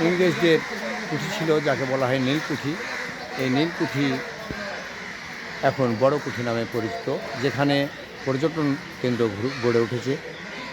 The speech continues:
এবং অনেক দর্শনার্থী এখানে আসেন। এখান থেকেই পদ্মা নদীতে ঘুরতে যান এবং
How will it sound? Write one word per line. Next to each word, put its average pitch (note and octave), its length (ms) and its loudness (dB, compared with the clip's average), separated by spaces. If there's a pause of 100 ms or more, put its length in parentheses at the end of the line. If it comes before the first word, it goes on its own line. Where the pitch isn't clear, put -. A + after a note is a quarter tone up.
(260)
এবং C3 120 4 (140)
অনেক D#3 280 6 (380)
দর্শনার্থী B2+ 560 0
এখানে A#2 240 2
আসেন। C3 340 2 (680)
এখান D#3+ 260 6
থেকেই D#3+ 340 6 (320)
পদ্মা C#3+ 320 4
নদীতে C3 540 4 (120)
ঘুরতে A#2+ 300 0
যান C3 200 6 (2250)
এবং C#3+ 260 8